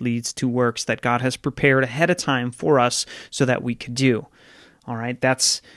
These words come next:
that's proof of our faith to ourselves, not to God, 'cause he knows those things. The other, uh, the next one is accountability.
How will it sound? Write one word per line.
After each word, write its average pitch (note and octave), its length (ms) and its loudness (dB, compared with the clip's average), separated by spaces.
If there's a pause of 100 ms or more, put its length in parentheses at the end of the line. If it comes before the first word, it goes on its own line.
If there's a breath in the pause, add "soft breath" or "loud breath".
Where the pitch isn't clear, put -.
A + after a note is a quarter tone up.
(300 soft breath)
that's - 200 2
proof - 420 4
of C#3+ 160 -2
our C3 160 4
faith C#3 480 4
to - 160 -2
ourselves, A#2+ 640 2
not A#2 160 -4
to C3 80 -4
God, A#2 280 -2
'cause B2 180 -8
he B2 100 -6
knows A#2 260 -6
those - 200 -12
things. - 280 -18 (560)
The C#3 120 2
other, C3 300 4
uh, B2+ 80 2
the C3 120 2
next C3+ 200 0
one C#3 140 0
is B2 100 -4
accountability. B2 720 0